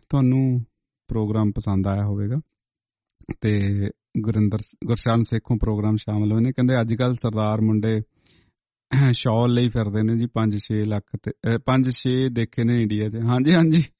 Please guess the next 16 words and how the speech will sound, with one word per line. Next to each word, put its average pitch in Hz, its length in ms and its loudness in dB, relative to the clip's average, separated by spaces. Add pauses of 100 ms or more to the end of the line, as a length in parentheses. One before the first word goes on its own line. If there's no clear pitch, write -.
(240)
ਕੱਲ੍ਹ 151 240 2
ਪਾਉਣੇ 160 340 4
ਆ, 147 200 2
ਕੱਲ੍ਹ 147 180 0
ਨੂੰ 180 100 2
ਕਰਦੇ 139 280 0
ਆ - 20 2
ਟਿੱਪਣੀਆਂ। 131 520 0
ਅਸੀਂ 143 160 2
ਵੀ 180 80 0
ਦੇਖੇ 151 300 0
ਸੀ 135 120 0
ਜੀ, 151 120 -2 (540)
ਅਸੀਂ 139 200 2
ਗਏ 139 120 2
ਸੀ, 147 360 0